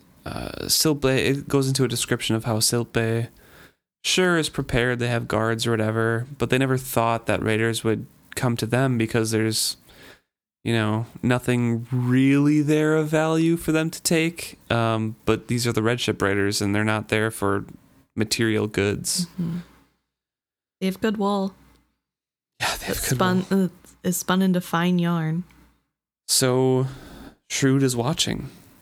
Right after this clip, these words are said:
Speaker 1: and he, he watches them, you know,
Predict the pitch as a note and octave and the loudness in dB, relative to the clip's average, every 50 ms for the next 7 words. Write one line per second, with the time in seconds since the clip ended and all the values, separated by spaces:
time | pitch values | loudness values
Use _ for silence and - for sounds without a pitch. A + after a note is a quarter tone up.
0 | _ _ _ _ _ _ _ _ _ _ _ _ _ _ _ _ _ _ _ _ | _ _ _ _ _ _ _ _ _ _ _ _ _ _ _ _ _ _ _ _
1 | _ _ _ - G2 G#2 G#2+ A2 G#2+ G#2+ G#2 A2 A2 A2+ A2 A2 A2 A2 - - | _ _ _ -6 -4 -2 0 0 0 0 0 0 0 0 0 0 -2 -4 -6 -10
2 | - _ _ - - - - _ _ _ _ _ _ _ _ _ _ _ _ _ | -14 _ _ -20 -20 -20 -20 _ _ _ _ _ _ _ _ _ _ _ _ _
3 | _ _ _ _ _ _ _ - - - B2+ A#2+ B2 A#2+ A#2 A#2 - - - _ | _ _ _ _ _ _ _ -8 -4 -2 0 2 2 2 0 0 -4 -6 -12 _
4 | _ - - B2+ B2 A#2 A#2+ A2+ A2+ A2+ - - A#2+ A#2 A#2 - A#2 A2+ A2 A2 | _ -4 0 0 2 2 2 0 0 0 0 0 0 0 0 0 0 2 2 0
5 | A2 A2 G#2+ G#2+ A2 A2 A2 G#2+ G#2+ G#2+ G#2+ G#2+ G#2+ G#2+ A2 | 0 0 0 0 0 0 2 2 2 0 0 0 0 -2 -2